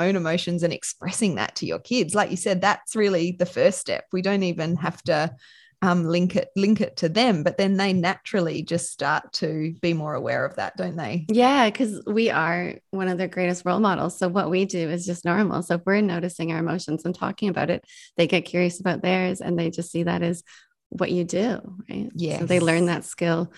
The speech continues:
Speaker 2: yeah, without you actually having to explicitly teach it to them.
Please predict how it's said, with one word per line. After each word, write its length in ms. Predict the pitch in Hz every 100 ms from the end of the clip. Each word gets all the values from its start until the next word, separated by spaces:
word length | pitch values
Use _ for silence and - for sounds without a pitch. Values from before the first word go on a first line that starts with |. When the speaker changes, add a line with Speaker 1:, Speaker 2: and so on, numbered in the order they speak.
| - - _ -
Speaker 2:
yeah, 240 | 170 160
without 380 | 165 170 165 170 - - -
you 180 | 190 180
actually 280 | 170 - 170
having 260 | 160 160
to 440 | 165 170 160 147 175 - - _ -
explicitly 680 | 175 - - 175 175 170 165
teach 240 | 165 220 214
it 140 | -
to 100 | -
them. 280 | - - 185